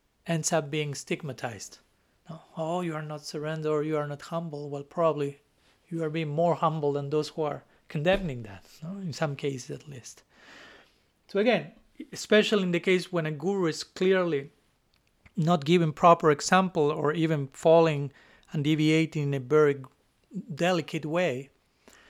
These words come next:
we are not expected to surrender and be submissive in the way of continuing in that situation, but surrender and being submissive in the way of taking proper action.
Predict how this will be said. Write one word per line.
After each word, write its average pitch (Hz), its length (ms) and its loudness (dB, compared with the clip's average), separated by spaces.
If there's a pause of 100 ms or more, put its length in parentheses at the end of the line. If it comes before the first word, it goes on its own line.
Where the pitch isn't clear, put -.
(600)
we 185 120 0
are 170 80 2
not 165 200 2
expected 160 580 -4
to 185 200 -8
surrender 160 640 0
and 143 160 -2
be 160 100 0
submissive 147 640 -4
in 143 140 -4
the 139 100 0
way 147 260 2
of - 340 -6
continuing 165 640 0
in 127 120 -6
that 131 180 -6
situation, 180 540 -4
but 147 200 -4
surrender 160 580 0
and 139 160 -4
being 151 180 -4
submissive 147 600 -6
in 139 160 -10
the 135 100 -6
way 143 180 4
of 131 160 -6
taking 143 360 -2
proper 143 520 -4 (400)
action. 151 500 -2